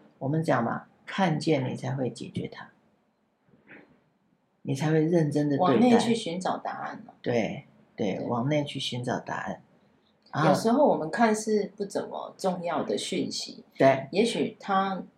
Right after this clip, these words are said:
Speaker 2: 它都是构成你生活中跟人互动的那种、那种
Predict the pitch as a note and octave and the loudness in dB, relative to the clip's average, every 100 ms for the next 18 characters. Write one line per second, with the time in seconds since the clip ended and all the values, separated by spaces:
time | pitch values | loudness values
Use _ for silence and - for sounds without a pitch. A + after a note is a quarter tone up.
0 | _ - A#3+ B3 A#3+ A3 G#3+ G3+ G#3 F3+ | _ 2 6 6 6 4 0 2 4 4
1 | - D#3+ E3 - - - F3 F#3 E3 D3+ | 0 -6 -4 -6 -4 -2 0 0 -2 -6
2 | - E3 D#3 D#3 F3+ D#3+ C3+ - D#3 - | -4 -4 -4 0 0 0 -4 -6 -6 -2
3 | C#3 A#2+ C3+ A2 - - D#3 D#3 A#2 F2+ | -2 -2 -4 -6 -10 -10 -8 -6 -8 -8
4 | _ _ _ - _ _ F3 F3+ - - | _ _ _ -20 _ _ -4 -2 -2 -4